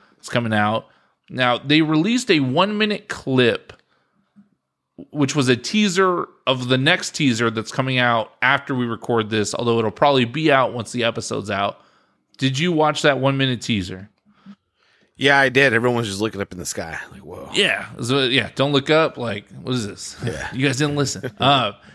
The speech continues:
Speaker 1: did, did you feel like it was an extremely, did it feel expensive or did it feel normal?
Speaker 2: Uh, it felt, uh,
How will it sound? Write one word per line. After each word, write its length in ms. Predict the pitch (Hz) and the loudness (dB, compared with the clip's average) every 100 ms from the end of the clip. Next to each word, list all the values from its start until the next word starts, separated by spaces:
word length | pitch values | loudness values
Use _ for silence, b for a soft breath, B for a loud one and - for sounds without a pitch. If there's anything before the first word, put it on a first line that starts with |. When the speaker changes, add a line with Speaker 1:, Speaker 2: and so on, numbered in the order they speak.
| B B | B B
Speaker 1:
did, 280 | 147 160 - 147 | 0 0 2 0
did 200 | 147 160 | 0 0
you 140 | 196 180 | 0 -2
feel 680 | - 208 226 233 233 214 b b b b b _ - | -2 2 4 4 0 -4 b b b b b _ -6
like 340 | 143 147 143 | 0 0 0
it 140 | 117 | -4
was 220 | 147 139 139 | -2 -2 -2
an 80 | |
extremely, 960 | 135 - - - 160 170 165 165 156 131 | -4 -4 -6 -6 -2 0 0 0 0 0
did 180 | 139 196 | 0 0
it 120 | 202 | -2
feel 320 | - 226 262 | -6 -2 0
expensive 920 | 190 - - 131 131 127 - 82 73 - | 0 -2 -2 0 0 -2 -4 -6 -8 -8
or 120 | - | -2
did 160 | 120 151 | 2 2
it 40 | 151 | 0
feel 200 | - 170 139 | -2 -2 -2
normal? 720 | 117 117 113 101 92 104 - _ b b - | -4 -2 0 0 -2 -6 -14 _ b b 0
Speaker 2:
Uh, 480 | 117 127 123 123 123 | 4 6 6 6 4
it 60 | |
felt, 380 | 120 143 139 135 | 2 0 0 2
uh, 640 | 139 123 113 110 101 95 | 2 4 4 2 2 0